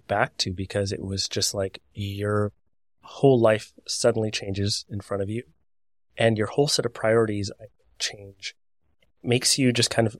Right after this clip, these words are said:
appreciate family in a way that I probably didn't as much in the past. And it forces you to be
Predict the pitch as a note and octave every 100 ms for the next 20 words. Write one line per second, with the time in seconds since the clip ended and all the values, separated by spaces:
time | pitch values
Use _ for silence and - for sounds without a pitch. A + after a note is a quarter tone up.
0 | _ - - A#2+ - A#2 G#2+ - - _
1 | _ _ _ _ _ _ _ _ _ _
2 | _ _ _ - - - G#2+ A2 A#2+ C3
3 | - A#2 A2+ A#2 A#2 A2 A2 - - G#2+
4 | - A2 A#2 A2+ G#2+ G#2 G#2 - - G#2
5 | G#2+ - - - _ _ _ A#2 G#2+ G2
6 | G2+ - - - A2+ - A2+ C#3+ - -
7 | _ _ _ _ _ _ _ _ _ -
8 | A#2 C#3+ D#3 - - C#3 - B2 G#2+ G#2
9 | G2+ F#2+ G#2+ G#2 A2